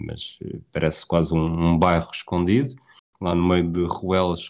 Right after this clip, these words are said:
claramente que não preparadas para receber um autocarro que está a fazer o transporte para o hotel, cheio de portugueses, um, um miúdo que nem dezoito anos tinha, que estava a ouvir o relato na, numa rádio em árabe, e o, a forma como ele traduzia e transmitia as coisas eram, eram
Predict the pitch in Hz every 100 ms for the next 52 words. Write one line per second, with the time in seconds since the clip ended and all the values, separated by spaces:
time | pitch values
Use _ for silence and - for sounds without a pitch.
0 | _ - 82 85 82 - 85 82 82 -
1 | 85 85 82 - 85 - 87 85 82 85
2 | - 82 82 - - 80 80 80 78 78
3 | - - - 80 - - 78 80 95 107
4 | 117 _ _ _ - - 98 - - 98
5 | 127 135 - - 98 87 85 82 85 90
6 | 92 95 90 87 - 87 85 82 80 90
7 | 85 - 85 - 90 85 80 80 _ _
8 | _ _ - 92 85 85 85 85 82 -
9 | 87 85 - - _ - 85 85 82 82
10 | 82 80 82 82 85 82 - 85 80 82
11 | 78 80 - 90 87 87 82 76 - _
12 | _ _ _ _ _ 98 87 85 80 85
13 | 90 - 98 92 87 90 90 92 87 82
14 | 87 90 87 82 80 80 87 87 85 87
15 | 82 - 82 78 80 78 80 82 78 76
16 | 82